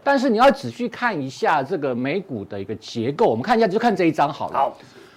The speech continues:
Speaker 1: 你看哦，昨天哦，美股是大跌，但跌最重什么？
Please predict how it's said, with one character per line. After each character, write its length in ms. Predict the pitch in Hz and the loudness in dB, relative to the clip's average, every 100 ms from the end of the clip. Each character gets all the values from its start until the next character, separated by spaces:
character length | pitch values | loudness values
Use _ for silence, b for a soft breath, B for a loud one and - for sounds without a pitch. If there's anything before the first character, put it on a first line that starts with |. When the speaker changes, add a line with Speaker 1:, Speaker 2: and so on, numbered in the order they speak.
| b b - | b b -6
Speaker 1:
你 140 | 156 | 2
看 220 | 262 294 | 6 8
哦， 100 | 233 | 8
昨 360 | 202 - 180 247 | 4 6 8 8
天 280 | 254 277 269 | 8 6 8
哦， 100 | 269 | 6
美 200 | 196 240 | 4 2
股 120 | 202 | 0
是 120 | 135 196 | -2 0
大 260 | 254 202 | 4 4
跌， 180 | 151 113 113 | 2 -2 2
但 120 | 262 | 2
跌 240 | - 165 | 4 2
最 220 | 180 277 | 4 4
重 160 | 180 170 | 4 0
什 100 | 120 | -2
么？ 160 | 95 | -8